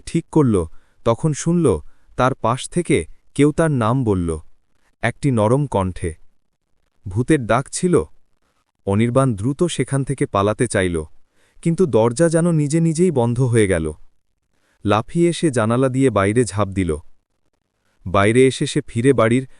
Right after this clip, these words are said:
বাড়ির পুরনো জানালা থেকে শিশুর মুখটা রহস্যময়ভাবে উৎ পেতে থাকল। অনির্বাণ বুঝতে পারল, সেই বাড়িটার রহস্য সবসময়ই থেকে যাবে অমীমাংসিত। সেদিন থেকে কেউ আর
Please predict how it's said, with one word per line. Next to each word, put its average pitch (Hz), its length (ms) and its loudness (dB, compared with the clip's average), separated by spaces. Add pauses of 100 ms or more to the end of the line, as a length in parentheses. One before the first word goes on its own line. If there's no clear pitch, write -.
(140)
বাড়ির 104 320 2
পুরনো 147 420 0
জানালা 120 380 2
থেকে 123 320 -4 (380)
শিশুর 170 380 -2
মুখটা 160 360 2
রহস্যময়ভাবে 131 840 0
উৎ 120 260 0
পেতে 113 200 0
থাকল। 95 300 -6 (960)
অনির্বাণ 139 500 2
বুঝতে 117 340 -2
পারল, 143 260 0 (380)
সেই 147 240 0
বাড়িটার 123 460 2
রহস্য 104 460 0
সবসময়ই 147 640 -2
থেকে 127 280 -2
যাবে 123 260 4 (420)
অমীমাংসিত। 117 720 0 (1200)
সেদিন 151 340 4
থেকে 180 300 0 (400)
কেউ 165 240 6
আর 202 80 4